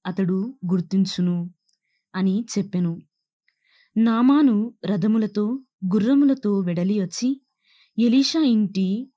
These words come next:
ముంద-, ముందు ఆగెను. ఎలీషా అతని వద్దకు సేవకుని పంపి, "నీవు వెళ్ళి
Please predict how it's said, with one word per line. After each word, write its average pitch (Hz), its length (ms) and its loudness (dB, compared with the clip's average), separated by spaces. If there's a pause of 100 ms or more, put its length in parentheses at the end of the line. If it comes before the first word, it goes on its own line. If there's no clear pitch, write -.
(100)
ముంద-, 202 540 0 (680)
ముందు 220 540 0
ఆగెను. 175 560 -2 (1500)
ఎలీషా 277 520 2
అతని 214 260 0
వద్దకు 196 560 -2
సేవకుని 220 600 -2
పంపి, 196 580 -2 (500)
"నీవు 240 320 4
వెళ్ళి 233 640 0